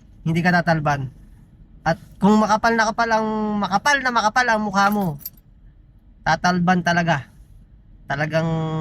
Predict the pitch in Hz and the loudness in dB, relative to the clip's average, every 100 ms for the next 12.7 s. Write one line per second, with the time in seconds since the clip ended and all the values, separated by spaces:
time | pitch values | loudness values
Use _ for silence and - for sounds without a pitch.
0 | 156 147 160 165 160 156 147 151 160 156 | -8 -10 -6 -4 -2 -4 -4 -4 -2 -2
1 | 151 156 151 147 151 156 139 - - - | -2 -4 -4 -6 -4 -4 -4 -8 -18 -20
2 | - - - - - 147 156 151 147 160 | -20 -20 -20 -20 -8 -2 -2 0 2 2
3 | - - - - - - - - - - | 0 -8 -20 -20 -20 -20 -20 -20 -20 -16
4 | 139 143 - 139 139 139 135 135 135 135 | -12 -12 -6 -2 0 2 2 2 2 0
5 | 139 131 131 131 - - 143 156 151 175 | 0 -2 -4 -8 -12 -4 0 2 2 2
6 | 156 123 - - - - - - - - | 2 -2 -10 -16 -20 -20 -20 -20 -20 -20
7 | - - 143 139 131 - - 147 147 - | -20 -6 -2 0 0 -6 -8 -4 -2 -2
8 | 143 151 143 127 123 - - - - - | 0 0 -2 -4 -4 -6 -14 -20 -20 -8
9 | - 170 202 175 135 - - - 196 220 | 0 4 6 4 0 -8 -10 -2 0 2
10 | 240 233 226 226 208 208 185 147 147 147 | 0 0 0 2 2 0 0 0 -2 -6
11 | 143 143 143 135 - - - - - 180 | -6 -8 -8 -10 -14 -20 -20 -20 -6 0
12 | 185 175 175 175 175 175 170 | 2 2 2 2 2 2 2